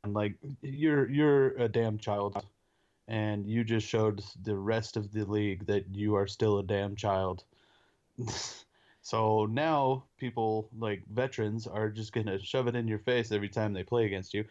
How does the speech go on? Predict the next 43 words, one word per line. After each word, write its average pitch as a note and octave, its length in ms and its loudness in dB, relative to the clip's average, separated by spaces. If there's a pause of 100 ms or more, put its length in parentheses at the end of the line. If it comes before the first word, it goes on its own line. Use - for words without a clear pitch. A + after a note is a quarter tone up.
(180)
which E3 160 0
is C#3+ 100 -2
kind G#3 160 0
of F#3 60 2
ironic B2+ 480 0
that A2 160 -6
they A2+ 120 -4
got A2+ 200 -4
in G#2+ 80 -8
some G#2+ 240 -6
scuffle, G#2 560 -6 (100)
uh, G#2+ 260 -2
last A2+ 320 0
night F#2+ 240 -8
with F#2+ 320 -6
Golden G2+ 240 -4
State. G2+ 380 -4 (1500)
Um, G#2 480 -2 (640)
but, C3 240 2 (180)
I D3 140 0
mean, C3 400 -2
I, C#3+ 80 0
I C#3 140 0
even C3+ 220 0
heard A#2 200 -2
Dennis A#2 320 0
Lindsey, A2+ 340 -2
he A#2+ 140 -2
was G#2+ 400 -6
being A2+ 240 -2
interviewed A2 420 0
by, A2+ 120 0
by A2+ 100 2
twelve G#2+ 320 0
eighty G#2+ 220 2
The G#2 80 -2
Zone, G#2+ 400 0
and G#2 160 -2
he's G#2+ 260 -2
just - 220 -4
like, A2 240 0
"You D3+ 100 -2
know, C#3+ 380 2